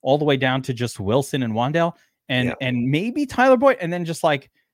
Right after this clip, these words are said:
Speaker 1: almost forget the whole rest of it. So hopefully, as maybe the weekend goes on, another value piece or two will present itself.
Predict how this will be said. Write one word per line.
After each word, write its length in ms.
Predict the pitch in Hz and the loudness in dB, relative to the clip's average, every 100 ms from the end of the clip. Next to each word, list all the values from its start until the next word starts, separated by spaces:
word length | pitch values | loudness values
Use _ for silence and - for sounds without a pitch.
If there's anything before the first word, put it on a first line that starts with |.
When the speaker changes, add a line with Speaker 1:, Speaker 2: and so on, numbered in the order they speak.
| _ _ | _ _
Speaker 1:
almost 280 | 165 180 - | -2 0 0
forget 300 | 147 143 147 | -2 0 0
the 80 | 131 | 0
whole 160 | 131 123 | 0 0
rest 240 | 120 - | -2 -4
of 80 | 107 | -10
it. 120 | 104 | -2
So 240 | 131 117 _ _ | 0 0 _ _
hopefully, 480 | - 214 220 190 160 | 0 2 4 2 2
as 260 | 143 147 135 | -2 -2 -2
maybe 240 | 156 202 | -2 0
the 100 | 143 | 0
weekend 360 | 147 170 170 151 | 0 0 -2 0
goes 180 | 139 | 0
on, 220 | 135 151 - _ _ | 0 -2 -6 _ _
another 320 | 143 147 156 143 | 0 2 2 2
value 360 | 131 127 151 | 0 0 -2
piece 260 | 139 156 - | -6 -8 -8
or 80 | 127 | -8
two 260 | - 147 | -6 -6
will 260 | 151 131 120 | -4 -4 -4
present 520 | - 120 - 139 139 | -6 -8 -6 -6 -6
itself. 480 | 143 - 147 160 | -12 -6 -6 -6